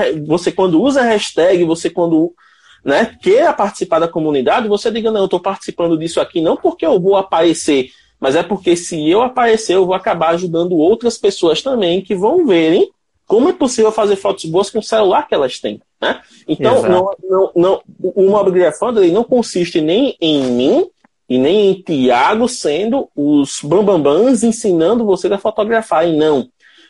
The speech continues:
Speaker 1: O Mob Grafando, ele é um espaço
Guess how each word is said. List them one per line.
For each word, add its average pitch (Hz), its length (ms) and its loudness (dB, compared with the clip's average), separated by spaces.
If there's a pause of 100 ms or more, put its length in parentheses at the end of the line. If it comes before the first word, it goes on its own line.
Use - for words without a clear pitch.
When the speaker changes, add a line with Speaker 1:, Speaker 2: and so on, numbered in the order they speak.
(100)
Speaker 1:
O 139 60 -6
Mob 156 220 0
Grafando, 160 840 0
ele 165 360 2
é 139 100 4
um 147 140 0
espaço - 960 -4